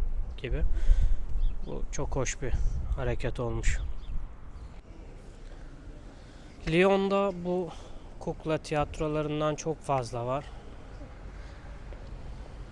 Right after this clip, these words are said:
Adım başı görebiliyorsunuz.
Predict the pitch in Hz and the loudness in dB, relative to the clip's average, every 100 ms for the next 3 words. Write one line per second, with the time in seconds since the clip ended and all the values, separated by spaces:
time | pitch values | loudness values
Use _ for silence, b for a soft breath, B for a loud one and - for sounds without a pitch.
0 | - - - - - - - - - 165 | -14 -14 -12 -12 -12 -14 -14 -14 -10 -6
1 | 143 156 151 131 - 156 - 151 151 156 | 0 2 4 4 2 -2 -2 2 6 6
2 | 151 147 139 - 139 147 | 4 0 0 0 -2 -2